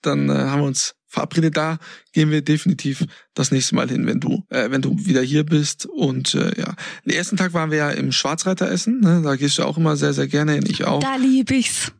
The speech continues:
Speaker 1: Ja.
Speaker 2: Ein Wiener Schnitzel.
Speaker 1: Mittags, äh, sind wir da ja öfter. Es ist auch da immer wieder genial. Aber auch da,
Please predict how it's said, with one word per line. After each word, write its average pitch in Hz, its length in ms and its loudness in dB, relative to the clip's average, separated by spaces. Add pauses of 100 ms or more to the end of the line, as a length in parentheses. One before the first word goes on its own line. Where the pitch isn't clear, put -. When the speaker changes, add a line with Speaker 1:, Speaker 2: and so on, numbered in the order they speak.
Speaker 1:
Ja. 151 260 -4 (240)
Speaker 2:
Ein 254 140 4
Wiener 247 320 4
Schnitzel. 254 640 0
Speaker 1:
Mittags, 147 680 2
äh, - 360 -2
sind 147 140 2
wir 143 100 2
da 139 160 0
ja 135 100 0
öfter. 143 500 0 (380)
Es - 140 -6
ist - 260 0 (300)
auch 117 160 -6
da 95 220 -4
immer 135 240 -2
wieder 127 240 0
genial. - 340 0
Aber 151 200 -2
auch 165 120 -6
da, 175 500 -2